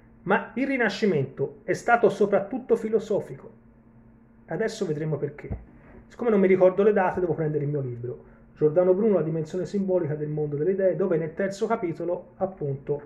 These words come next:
si parla di come si è sviluppato il pensiero rinascimentale. Lo leggo dal computer.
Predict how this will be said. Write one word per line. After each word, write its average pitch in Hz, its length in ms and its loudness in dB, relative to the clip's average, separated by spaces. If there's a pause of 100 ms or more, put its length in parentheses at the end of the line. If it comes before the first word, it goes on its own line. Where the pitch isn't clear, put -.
(260)
si - 180 -14
parla 139 640 -6 (720)
di 151 120 -6
come 160 300 0
si 151 120 -4
è - 20 2
sviluppato 156 540 -4
il 127 80 -6
pensiero 135 400 -10
rinascimentale. - 840 -18 (960)
Lo 143 120 -4
leggo 147 260 -4
dal 147 160 -2
computer. 185 560 -6